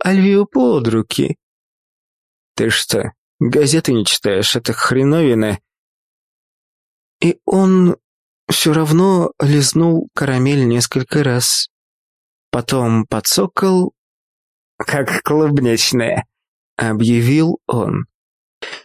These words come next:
Закрыл глаза, напрягся, на лбу аж венки проступили —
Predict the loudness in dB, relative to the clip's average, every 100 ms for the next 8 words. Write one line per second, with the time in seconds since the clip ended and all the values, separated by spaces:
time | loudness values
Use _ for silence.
0 | _ _ -4 -2 -2 0 2 2 0 -2
1 | -2 -2 0 0 -2 -6 _ _ _ _
2 | -2 0 0 -2 -2 -2 -2 -2 -2 -4
3 | _ 2 4 4 4 2 2 0 2 2
4 | 2 0 -2 -2 -2 -2 0 0 0